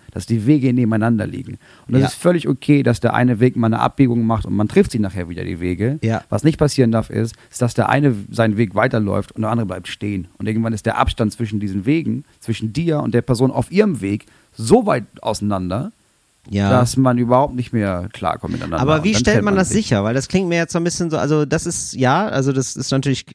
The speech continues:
Speaker 2: also wenn man so hört, denkt man sich, ja, das ist wohl ganz gut. Aber wie, wie macht man das dann?
Speaker 1: Reden.
Speaker 2: Ja. Also dass
Speaker 1: Eigentlich
Speaker 2: man, dass
Speaker 1: nur
Speaker 2: man,
Speaker 1: sich
Speaker 2: also
Speaker 1: austauschen
Speaker 2: man
Speaker 1: und
Speaker 2: informiert
Speaker 1: reden.
Speaker 2: den anderen darüber, das ist jetzt hier gerade so die Situation für mich,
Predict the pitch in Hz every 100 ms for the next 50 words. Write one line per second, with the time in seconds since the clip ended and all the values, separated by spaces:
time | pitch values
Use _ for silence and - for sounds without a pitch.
0 | - 104 104 98 - 113 127 117 117 156
1 | - 123 120 123 113 165 156 - - 123
2 | 113 107 104 147 190 - - - - 117
3 | 131 123 175 165 165 190 - 110 87 -
4 | 71 76 107 110 104 95 - _ _ _
5 | - 101 87 92 117 - 110 123 131 131
6 | 151 151 143 135 - 131 - - 123 113
7 | 135 165 101 - 180 202 196 - 175 165
8 | 165 160 151 160 165 165 - 160 147 143
9 | 147 143 139 131 135 147 131 - 170 170
10 | - 147 165 185 - -